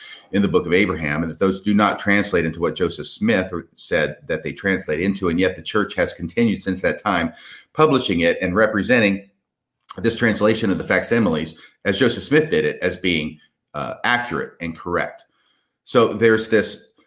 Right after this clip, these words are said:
it's not saying that Joseph Smith never translated the Book of Abraham by divine aid, really. It's just saying that the church knows that this is not what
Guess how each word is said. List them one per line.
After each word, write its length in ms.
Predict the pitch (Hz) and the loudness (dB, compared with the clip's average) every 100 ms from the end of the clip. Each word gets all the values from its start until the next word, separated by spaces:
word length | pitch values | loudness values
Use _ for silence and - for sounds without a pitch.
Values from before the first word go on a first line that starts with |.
| _ | _
it's 120 | 98 | -4
not 160 | 127 160 | 0 2
saying 280 | 156 123 113 | 4 4 2
that 80 | 101 | 0
Joseph 260 | 117 117 | -2 -2
Smith 200 | 120 107 | -4 -2
never 180 | 117 101 | -2 -4
translated 720 | - 110 107 107 104 92 85 | -4 -2 -2 0 0 0 -2
the 180 | 87 80 | -4 -4
Book 240 | 80 101 | -4 -4
of 80 | 90 | -2
Abraham 500 | 92 90 90 82 80 | -2 -2 -4 -4 -2
by 360 | 80 78 69 - | 0 0 -4 -6
divine 400 | 92 87 85 78 | -4 -2 -2 0
aid, 300 | 85 73 - _ _ _ | -2 -2 -8 _ _ _
really. 360 | 73 64 - _ - - - | -8 -8 -10 _ -20 -14 -8
It's 120 | 98 | -4
just 180 | 104 - | -2 2
saying 320 | 98 90 90 | 2 4 2
that 400 | 85 73 - - _ - | 0 -2 -6 -18 _ -8
the 80 | |
church 300 | 95 127 117 | 0 0 2
knows 340 | 101 110 104 98 | 4 4 4 2
that 180 | 87 - | 0 0
this 180 | 117 | 0
is 160 | 120 90 | 0 0
not 280 | 104 107 95 | 2 2 0
what 440 | 90 87 - - | 0 0 -2 -8